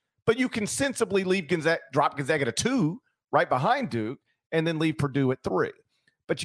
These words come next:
but, but Purdue is the only alternative sensible option to Duke at number one. And though I used to write a column, uh, clowning A P voters, uh, every single Monday, um, if I were still writing that column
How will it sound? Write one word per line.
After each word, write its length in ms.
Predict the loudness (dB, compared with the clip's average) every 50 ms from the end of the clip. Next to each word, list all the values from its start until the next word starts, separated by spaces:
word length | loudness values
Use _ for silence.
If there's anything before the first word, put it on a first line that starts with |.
| -10 _
but, 200 | -4 -4 -4 -4 -4 -4
but 240 | -2 -2 -2 0
Purdue 380 | 0 0 2 2 2 2 2 0
is 80 | 0 2
the 140 | 2 2
only 260 | 2 2 0 -2 -2 -2 0
alternative 720 | 0 0 0 0 -2 0 0 2 2 2 0 0 -2 -2
sensible 480 | -2 -2 -2 -2 -2 -4 -4 -4 -2 0
option 360 | 2 2 2 2 0 -4 -2 -2
to 80 | -4
Duke 280 | -2 -2 -2 -2 -2 -4
at 80 | -8 -8
number 240 | -6 -4 -4 -4
one. 400 | -2 -2 -2 -2 -2 -2 -4 -8 -14 _ -20 -20 _ _ _ _ _
And 500 | 2 2 4 4 2 2 0 -2 -6 -10 -16 _ _ _ -4
though 200 | 0 2 4 4
I 80 | 4 4
used 280 | 2 2 0 0 0
to 140 | -2 -2 0
write 160 | 0 0 0
a 40 | 0
column, 540 | 0 0 2 2 2 0 0 -4 -6 -10 -14 _ _ _ -6
uh, 200 | -4 -4 -4 -4 -6
clowning 600 | -2 0 2 2 2 2 0 0 -2 -4 -6 -10 _ _
A 100 | -4 -4
P 200 | -2 0 -2 0
voters, 520 | 2 2 2 2 2 2 0 -2 -4 -6 -12 _ _ _ _ _ _ -6
uh, 360 | -2 -2 0 0 0 0 -2 -2 -4
every 200 | -4 -2 -2 -4
single 260 | -2 -2 -2 0 0
Monday, 520 | 0 0 0 0 0 2 2 0 0 -4 -8 _ _ _ _ _ _ _ _ _ _ -14
um, 460 | -10 -10 -8 -8 -10 -12 -14 -16 -18 -8 -6
if 140 | 0 2 2
I 60 | 2
were 80 | 2
still 280 | 0 -4 -2 0 2 2
writing 280 | 4 4 4 2 0 -2
that 120 | -4 -2
column 520 | -2 0 0 0 0 0 0 -2 -4 -6